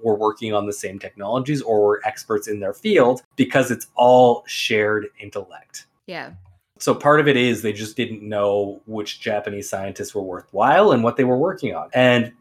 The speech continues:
Speaker 1: the last little bit of it is racism in the sense that they did not think Japanese scientists will be able to easily adapt into American society.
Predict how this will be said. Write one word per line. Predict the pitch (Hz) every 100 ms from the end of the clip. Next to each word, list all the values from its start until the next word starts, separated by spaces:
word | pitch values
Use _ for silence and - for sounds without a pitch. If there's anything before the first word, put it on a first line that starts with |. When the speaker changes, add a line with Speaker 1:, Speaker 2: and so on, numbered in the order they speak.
| -
Speaker 1:
the | 139
last | 135 135 143
little | 139
bit | 123
of | 117
it | 117 107
is | 120 107 104
racism | 101 98 107 143 135 165 165 165
in | 117 113
the | 117
sense | 120 110 110
that | 101
they | 104
did | 104 98
not | 107 104 -
think | 107
Japanese | 101 98 98 98 95
scientists | 135 135 135 135
will | 113 104
be | 101
able | 104 104
to | 104 98
easily | 101 95 95
adapt | 90 87 82 85 -
into | 90 90 - 90 87
American | 85 90 85 82 82 85 82
society. | - - 65 64 -